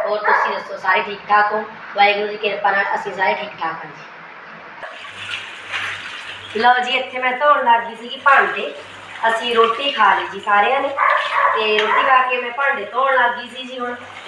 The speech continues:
ਹੁਣ ਆਪਾਂ ਡੰਗਰਾਂ ਦਾ ਕੰਮ ਕਰਨਾ ਜੀ। ਆਪਾਂ ਮੱਝਾਂ ਦੇ ਵਿੱਚ ਚੱਲਦੇ ਹਾਂ ਹੁਣ ਇਸ ਤੋਂ ਬਾਅਦ। ਆਪਾਂ ਨਵਾਉਣੀਆਂ ਨੇ ਮੱਝਾਂ, ਤੇ ਅੱਜ ਥੋੜ੍ਹੇ ਜਿਹੇ ਕੰਮ ਆਪਣੇ ਲੇਟ ਹੀ ਹੋ ਗਏ ਜੀ। ਅੱਗੇ ਤਾਂ ਆਪਾਂ ਸਾਜਰੇ ਕਰ ਲੈਂਦੇ ਹਾਂ। ਅੱਜ ਹੈਗਾ ਜੀ ਰੱਖੜੀ ਦਾ ਤਿਉਹਾਰ।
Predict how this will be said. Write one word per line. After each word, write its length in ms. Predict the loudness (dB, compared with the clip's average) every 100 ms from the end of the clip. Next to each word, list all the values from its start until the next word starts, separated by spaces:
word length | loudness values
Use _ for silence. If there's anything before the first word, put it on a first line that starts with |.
| 0 4
ਹੁਣ 100 | 6
ਆਪਾਂ 400 | 4 4 2 4
ਡੰਗਰਾਂ 380 | 2 0 0 2
ਦਾ 100 | 2
ਕੰਮ 260 | 2 0 -2
ਕਰਨਾ 360 | -6 -6 -6
ਜੀ। 120 | -6
ਆਪਾਂ 260 | -4 2 2
ਮੱਝਾਂ 360 | 2 -2 0 0
ਦੇ 60 |
ਵਿੱਚ 180 | -2 -2
ਚੱਲਦੇ 420 | 2 2 2 -2
ਹਾਂ 100 | 0
ਹੁਣ 100 | 2
ਇਸ 120 | 0
ਤੋਂ 80 | 0
ਬਾਅਦ। 260 | 2 2 0 -8 -14 -16 -8 2
ਆਪਾਂ 420 | 4 6 6 6
ਨਵਾਉਣੀਆਂ 580 | 4 4 6 6 2 -2
ਨੇ 260 | -2 -2 -4
ਮੱਝਾਂ, 400 | -8 -4 0 2 0 -8 -16 -16 -16 -10 -10 -4
ਤੇ 420 | -2 0 0 -2 2 2
ਅੱਜ 200 | 4 2
ਥੋੜ੍ਹੇ 160 | 0 2
ਜਿਹੇ 100 | 2
ਕੰਮ 260 | 2 0
ਆਪਣੇ 180 | -4 -6
ਲੇਟ 360 | -8 -8 -10 -10
ਹੀ 120 | -8
ਹੋ 60 | -8
ਗਏ 140 | -10
ਜੀ। 180 | -6 -6
ਅੱਗੇ 220 | -4 -2
ਤਾਂ 180 | 4 4
ਆਪਾਂ 180 | 4 0
ਸਾਜਰੇ 400 | 0 0 -2 2
ਕਰ 180 | 4
ਲੈਂਦੇ 280 | 2 -2 -8
ਹਾਂ। 60 | -8 -6 2 4 4 0 2 2
ਅੱਜ 180 | 4 2
ਹੈਗਾ 340 | 2 4 4
ਜੀ 420 | 2 -2 -10 -12 -10
ਰੱਖੜੀ 320 | -10 -10 -8
ਦਾ 120 | -4
ਤਿਉਹਾਰ। 580 | -4 0 4 4 2 -4